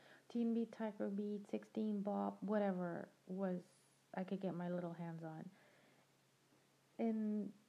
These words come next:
Smash Hits had a section where you could advertise for pen friends. I can't do the British accent.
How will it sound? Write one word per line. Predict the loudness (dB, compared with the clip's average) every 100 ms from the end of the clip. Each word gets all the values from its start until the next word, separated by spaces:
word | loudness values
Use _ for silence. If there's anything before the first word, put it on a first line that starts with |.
| -20 -20 -20 -8
Smash | -2 2 2 0 -6 -6
Hits | 0 0 -2 -10 -20 -20 -20 -20 -16 -6
had | -2 0 2 2 0
a | -2 -2 0
section | 0 0 -8 -4 0 2 4 4 2 0 -4 -2
where | 4 6 6 6
you | 4 2
could | 2
advertise | 2 0 -2 -6 -4 -4 -4 -6 -8 -4
for | -2 -2 -6 -6 -2
pen | 0 -2
friends. | -6 -8 -8 -10 -6
I | -2
can't | 2 2
do | 2
the | -4
British | -6 -6 -6 -6
accent. | -8 -8 -12